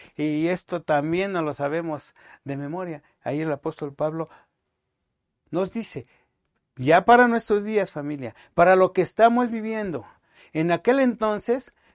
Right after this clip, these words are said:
cuando dice Dios en Habacuc que el justo vivirá por fe, no había evangelio. Y ahora son los mismos términos, pero con una, eh, con una diferencia muy grande,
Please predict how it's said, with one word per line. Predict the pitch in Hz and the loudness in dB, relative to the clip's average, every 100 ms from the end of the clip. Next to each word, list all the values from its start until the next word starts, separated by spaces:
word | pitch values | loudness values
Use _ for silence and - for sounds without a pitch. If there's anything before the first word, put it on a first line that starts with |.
| _ _ _ _ | _ _ _ _
cuando | - 156 160 | -4 0 0
dice | 175 240 240 | -2 -2 -2
Dios | 202 190 185 | 0 0 0
en | 160 | -2
Habacuc | 147 139 - 185 - _ _ | -2 -2 0 -2 -4 _ _
que | 147 | 0
el | 135 | 0
justo | - 180 165 - 139 - _ _ - | -2 -6 -6 -4 -6 -6 _ _ -10
vivirá | 131 127 135 151 151 _ _ _ _ _ | -6 -2 2 0 0 _ _ _ _ _
por | - 110 | -8 -8
fe, | - 202 247 - - | -4 -6 -6 -14 -2
no | 175 | 4
había | 233 247 247 | 4 6 4
evangelio. | 233 196 170 240 196 127 - _ _ _ _ _ _ _ _ _ _ _ _ _ _ _ _ | 4 2 2 0 0 -4 -10 _ _ _ _ _ _ _ _ _ _ _ _ _ _ _ _
Y | 127 | 2
ahora | 139 170 196 | 6 6 4
son | 180 180 190 | 2 -2 -2
los | 175 | -2
mismos | 190 208 208 | -2 -6 -2
términos, | 208 190 202 208 233 _ _ _ _ _ _ _ _ _ _ _ _ _ | 0 0 -2 -10 -12 _ _ _ _ _ _ _ _ _ _ _ _ _
pero | 165 165 185 180 - _ | 2 4 2 -2 -16 _
con | - 135 160 | -4 0 0
una, | 180 180 170 - - | 0 0 -2 -8 -14
eh, | - - | -14 -12
con | - 143 143 - | -6 -4 -6 -4
una | 156 175 175 | -4 -2 -2
diferencia | 156 156 160 202 180 202 151 | -2 0 0 0 -4 -6 -6
muy | 147 165 | -4 -6
grande, | 165 175 147 110 | -6 -8 -12 -16